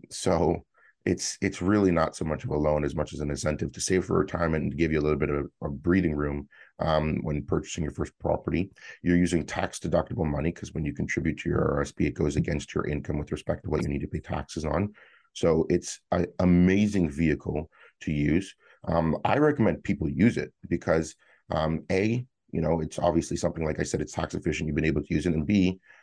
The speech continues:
those next fifteen years, you're going to become conditioned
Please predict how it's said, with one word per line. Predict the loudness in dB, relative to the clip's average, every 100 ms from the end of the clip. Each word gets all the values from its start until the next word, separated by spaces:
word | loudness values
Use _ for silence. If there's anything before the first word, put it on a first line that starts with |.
| _
those | 2 4 4
next | 4 2 2 -4
fifteen | -4 -4 -4 0 2
years, | 4 4 2
you're | 4 2
going | 4 0 0
to | -2
become | -2 -2 -2 -4
conditioned | -4 -4 0 0 0 -4 -4